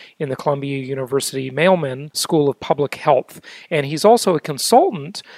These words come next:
to National Geographic's movie or documentary, I don't know what the appropriate term is, American Blackout,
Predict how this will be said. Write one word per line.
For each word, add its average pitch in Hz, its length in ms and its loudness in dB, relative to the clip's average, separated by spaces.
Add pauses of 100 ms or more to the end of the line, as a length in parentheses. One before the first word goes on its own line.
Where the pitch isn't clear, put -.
(160)
to 156 180 -4
National 160 400 0
Geographic's 147 880 -2
movie 180 500 2
or 165 140 6
documentary, 147 680 -2
I 156 80 -6
don't - 120 -12
know - 80 -10
what 143 140 -6
the 143 140 -10
appropriate 151 420 -4
term 170 220 -4
is, 180 180 -2
American 151 580 -2
Blackout, 139 720 0